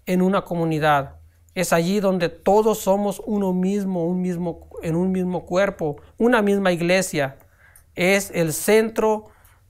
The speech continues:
de nuestra fe,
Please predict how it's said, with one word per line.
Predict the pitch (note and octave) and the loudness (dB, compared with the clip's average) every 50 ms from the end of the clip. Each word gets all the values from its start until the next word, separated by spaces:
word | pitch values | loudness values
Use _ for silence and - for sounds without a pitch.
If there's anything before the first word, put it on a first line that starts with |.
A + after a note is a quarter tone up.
| _ _ | _ _
de | - F3+ E3 F#3+ G3+ G3+ G3+ G#3+ G#3+ A3 G#3+ - - _ _ _ _ _ _ _ _ _ _ | -6 -2 0 2 4 4 4 2 0 -4 -8 -14 -20 _ _ _ _ _ _ _ _ _ _
nuestra | - F#3+ F3 E3+ D#3 - - D#3+ D#3 D3+ | -2 0 2 2 0 0 -2 -2 -2 -2
fe, | - - E3+ C#3+ B2+ A#2+ - - | 0 0 0 0 0 -4 -8 -16